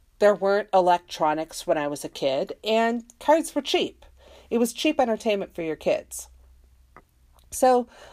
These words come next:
I would watch my parents play cards a lot. Gin, my mother was especially good at. I don't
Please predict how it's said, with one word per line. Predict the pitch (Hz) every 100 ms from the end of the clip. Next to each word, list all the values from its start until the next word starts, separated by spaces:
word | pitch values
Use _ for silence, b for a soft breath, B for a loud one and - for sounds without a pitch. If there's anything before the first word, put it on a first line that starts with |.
| B B
I | 262
would | 302
watch | 330 415 - -
my | 233
parents | - 180 165 -
play | - 151
cards | - 147 -
a | 139
lot. | 139 139 143 - _ _
Gin, | - - 233 147 139 151 _ _ _ _ _ -
my | 190 185
mother | 180 180 147
was | 139 160
especially | 160 - - 180 - 160 156
good | 147 135
at. | - - - - _ b b b b b b _ _ _ -
I | 170 226 -
don't | 285 294 285